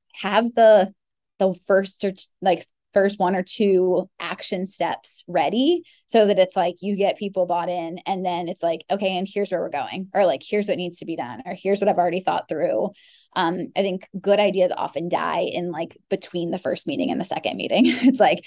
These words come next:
we have a meeting where we talk about it and it's like, "That's such an awesome idea. Okay, like, we'll get back together and work on that." And the energy is gone. The, like, motivation is gone. Um, we, like, just don't make time for it. And I think if you can come in with, like,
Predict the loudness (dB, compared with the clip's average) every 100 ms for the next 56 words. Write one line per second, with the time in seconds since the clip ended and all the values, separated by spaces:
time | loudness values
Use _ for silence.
0 | -16 -16 4 6 6 6 6 6 6 4
1 | 2 2 2 2 4 4 2 -2 -4 -4
2 | -4 -2 -2 -2 -2 -4 -2 -2 -2 -4
3 | -4 -2 -2 -2 -2 -4 -2 -2 0 -2
4 | -2 -4 -4 -6 -6 -8 -6 -6 -4 -2
5 | -2 -2 -4 -6 -6 -6 -4 -4 -2 -2
6 | 0 -2 -4 -4 -2 -2 -2 -6 -8 -8
7 | -8 -6 -4 -4 -6 -8 _ -20 _ -2
8 | 0 0 -2 -6 -6 -10 _ -10 -2 2
9 | 2 0 -2 0 -2 -2 -6 -8 -8 -4
10 | 2 4 4 2 -6 _ _ _ -4 -2
11 | -4 -4 -4 -4 -6 -10 -6 -4 -4 -4
12 | -4 -2 -4 -4 -2 -2